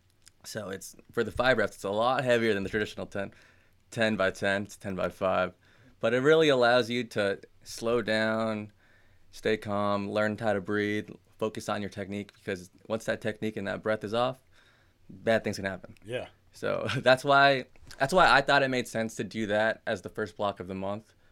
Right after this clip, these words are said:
Speaker 1: for the year, basically, because I want everybody to really, really focus on doing everything properly and learning that, learning that from the get-go.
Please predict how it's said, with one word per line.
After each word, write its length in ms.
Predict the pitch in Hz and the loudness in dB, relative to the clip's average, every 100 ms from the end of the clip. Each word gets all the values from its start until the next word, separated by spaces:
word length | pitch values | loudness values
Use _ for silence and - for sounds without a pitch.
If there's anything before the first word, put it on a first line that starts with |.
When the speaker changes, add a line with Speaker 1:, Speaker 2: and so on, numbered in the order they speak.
| - | -4
Speaker 1:
for 140 | 113 | -2
the 80 | 107 | 0
year, 320 | 107 123 104 | 0 2 0
basically, 520 | 95 98 98 104 101 | -2 -6 -6 -6 -6
because 300 | 92 - 95 - | -6 -6 -8 -6
I 60 | 104 | -6
want 260 | 107 120 - _ _ - | -2 -4 -6 _ _ -10
everybody 600 | 104 107 110 107 110 107 - | -4 0 2 2 2 -2 -8
to 120 | - 101 | -10 -8
really, 400 | 101 117 120 113 | -2 0 0 -2
really 320 | 110 110 110 | -2 -2 -2
focus 540 | 92 107 98 101 95 - 95 | -4 -6 -4 -8 -10 -12 -8
on 520 | 98 98 101 98 95 - - - - - - - - _ - | -4 -4 -4 -6 -12 -20 -20 -20 -20 -20 -20 -20 -20 _ -12
doing 140 | 127 127 | -2 0
everything 200 | 110 104 | 0 -2
properly 400 | - - - - _ _ _ _ | -6 -8 -14 -18 _ _ _ _
and 200 | - 104 - - | -12 -12 -12 -12
learning 360 | 110 120 123 113 | 0 2 2 0
that, 240 | 107 - | -2 -2
learning 160 | 117 117 | -2 0
that 120 | 110 | -2
from 100 | 104 | -6
the 60 | 98 | -6
get-go. 420 | 98 92 90 | -4 -6 -10